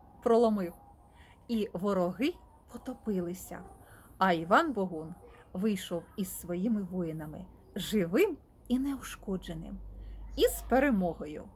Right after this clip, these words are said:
Тож він наймужніший, найхоробріший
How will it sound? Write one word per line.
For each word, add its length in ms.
Тож 220
він 360
наймужніший, 1300
найхоробріший 1400